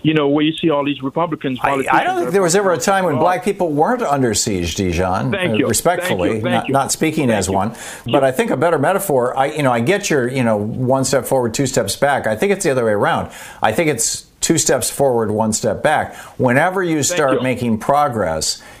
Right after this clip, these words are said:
Speaker 2: you're going to encounter resistance, and that's gonna back you up a little bit. And that's what
Speaker 1: You're
Speaker 2: we're
Speaker 1: right. You're
Speaker 2: seeing
Speaker 1: right.
Speaker 2: right now. And we've been seeing this all along, but to mangle, uh, Martin Luther King's, you know, moral arc quote,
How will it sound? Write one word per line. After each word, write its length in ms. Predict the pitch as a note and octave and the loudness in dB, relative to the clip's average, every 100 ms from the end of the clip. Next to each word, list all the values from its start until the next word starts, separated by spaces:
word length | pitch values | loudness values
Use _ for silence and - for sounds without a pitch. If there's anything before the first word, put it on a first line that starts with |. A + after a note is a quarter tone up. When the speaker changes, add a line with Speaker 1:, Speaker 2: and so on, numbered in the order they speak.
| - | -2
Speaker 2:
you're 240 | B2 C3 | 2 2
going 260 | A#2+ D3+ D#3 | 2 2 2
to 80 | C#3+ | 0
encounter 460 | B2+ C3 B2 A#2 | 0 0 0 0
resistance, 680 | A2 G#2 B2 A2 F2+ D2 D2+ | 0 2 0 0 -4 -6 -2
and 100 | F#2+ | 0
that's 200 | A2 - | 0 0
gonna 160 | B2+ | 0
back 360 | A2+ A#2 A#2 - | 2 2 0 0
you 120 | B2 | 0
up 160 | A#2 A2 | 0 0
a 40 | |
little 260 | F#2 E2+ D#2 | -4 -4 -4
bit. 260 | E2+ B1 - - - - | -6 -8 -12 -20 -12 -2
And 120 | G#2+ | 2
that's 200 | B2+ C#3 | 2 2
what 60 | |
Speaker 1:
You're 60 | D3+ | 0
Speaker 2:
we're 40 | B2+ | 0
Speaker 1:
right. 40 | |
You're 60 | A#2+ | 0
Speaker 2:
seeing 280 | - F3 A#2+ | 2 2 2
Speaker 1:
right. 120 | A2+ | 0
Speaker 2:
right 160 | E2 D2 | -2 -2
now. 340 | E2 D2+ C#2+ | -2 -4 -6
And 160 | - A#2 | -4 0
we've 100 | A#2 | 2
been 120 | A2+ | 2
seeing 240 | A2 D#3 C3 | 0 0 0
this 180 | A#2 B2+ | 0 2
all 220 | A#2 A2+ | 2 2
along, 260 | D#3+ D#3 G#2 | 2 0 0
but 220 | G2+ - - - - | -2 -4 -16 -20 -8
to 80 | G#2 | -2
mangle, 640 | G2+ A2+ A#2 A2 F#2+ F#2 | 0 2 2 2 0 0
uh, 260 | F#2 F#2 F2+ - | 0 0 -2 -2
Martin 240 | G#2 G2 | -2 0
Luther 220 | G#2 G2+ | -2 -4
King's, 580 | F2 C3 A2 G2+ - - - | -2 0 2 0 -2 -6 -4
you 100 | A2 | -2
know, 120 | F2+ | -2
moral 520 | F#2+ G#2 A#2 G#2+ G#2 | 0 2 2 2 0
arc 360 | A2 A2 A2 - - - | 0 0 -2 -6 -16 -16
quote, 400 | - A2+ F2+ - | -2 0 0 -4